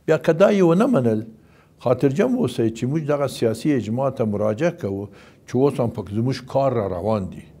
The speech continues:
دا سیاسي اجماع خامخا زموږ په طرحه کې شته. تاسې معلوم ده چې هر یو پکې نظر نیولی دی چې رښتیا په دې وطن باندې مین دي. درسته؟ که ګوندونه دي، که مدني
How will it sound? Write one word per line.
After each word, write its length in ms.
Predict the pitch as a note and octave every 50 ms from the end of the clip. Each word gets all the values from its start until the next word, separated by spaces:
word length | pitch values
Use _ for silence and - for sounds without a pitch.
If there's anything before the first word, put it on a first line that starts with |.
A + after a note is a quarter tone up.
| - - - - - - - - -
دا 120 | C#3+ D3
سیاسي 360 | C#3+ - D3+ C#3+ C3+ - E3+ E3
اجماع 240 | D3+ D3 D#3 D#3
خامخا 440 | D3 - C3+ C3 C3 B2 A#2 - C#3 C3+
زموږ 280 | B2 B2+ C#3 C3+ - -
په 40 | B2
طرحه 300 | B2 - C3+ C3 B2+ B2 A#2
کې 100 | G#2 -
شته. 140 | - - C3+
تاسې 300 | - - B2+ B2 - - A2+ A2 G#2+
معلوم 300 | G#2+ A2 A#2+ C#3 C#3 C3+
ده 120 | C3 A#2+
چې 120 | A#2 - A#2+ A#2 - - - - -
هر 80 | F#3+ F3+ D#3 D#3
یو 60 | C#3+
پکې 260 | B2 - B2+ A2 - B2+ A2 A#2
نظر 200 | A2+ A2 C#3 C#3
نیولی 400 | C#3 C3+ B2+ B2 C3 C#3+ D3 D3+
دی 100 | C#3+ C#3+
چې 120 | C#3+ - - A2
رښتیا 280 | G#2+ G#2 - - - C3+ C3+ -
په 60 | A#2 G#2
دې 60 | B2 A#2
وطن 300 | A2+ A2+ - C3 B2+ B2
باندې 220 | A#2+ C3 A#2 A2 G#2+ G2+
مین 320 | F#2 F#2 G2+ G#2 G2 G2 F#2
دي. 140 | F2 - - - - - - _ - - _ - - - - - - - -
درسته؟ 380 | A#2+ C#3 D#3+ D3+ - C#3 C3+ C3+ - - - - -
که 100 | C#3+ B2+
ګوندونه 460 | A2+ A#2+ C#3+ D3 C#3+ D#3+ E3 C3+ A2 F#2 E2+
دي، 120 | - - - - - - - - - -
که 120 | - C3
مدني 360 | C3 C3 C3 C3 C#3 D3 D#3+